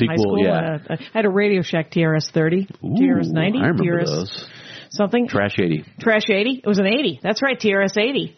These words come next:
Speaker 1: It was, uh, yeah, I learned basic.
Speaker 2: We,
Speaker 1: and
Speaker 2: we mocked those. Sorry.
Speaker 1: Really? Were you on some sort of Commodore? You're younger
Speaker 2: Uh,
Speaker 1: than I am, though.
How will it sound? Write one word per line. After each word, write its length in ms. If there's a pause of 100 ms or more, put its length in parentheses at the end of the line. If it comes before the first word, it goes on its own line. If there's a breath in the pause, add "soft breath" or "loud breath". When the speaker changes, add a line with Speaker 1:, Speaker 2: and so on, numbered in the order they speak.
Speaker 1:
It 120
was, 220
uh, 280
yeah, 160
I 100
learned 280
basic. 460
Speaker 2:
We, 140
Speaker 1:
and 140
Speaker 2:
we 80
mocked 340
those. 320 (140)
Sorry. 260 (180)
Speaker 1:
Really? 440 (180)
Were 160
you 140
on 100
some 140
sort 180
of 60
Commodore? 500 (400 loud breath)
You're 140
younger 280
Speaker 2:
Uh, 60
Speaker 1:
than 100
I 140
am, 100
though. 260